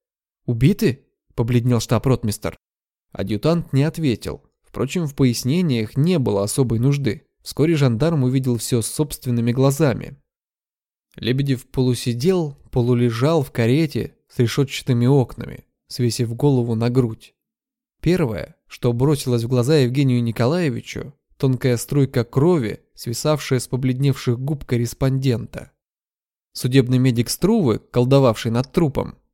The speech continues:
бестрепетной рукой подтянул бездыханного арестанта за волосы,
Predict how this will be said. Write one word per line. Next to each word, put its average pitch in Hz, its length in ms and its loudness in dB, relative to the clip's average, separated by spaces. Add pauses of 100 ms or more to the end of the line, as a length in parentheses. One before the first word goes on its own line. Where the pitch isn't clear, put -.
(120)
бестрепетной 156 640 -2
рукой 135 280 2
подтянул 160 520 -2
бездыханного 120 800 2
арестанта 120 520 0
за 113 180 2
волосы, 135 600 2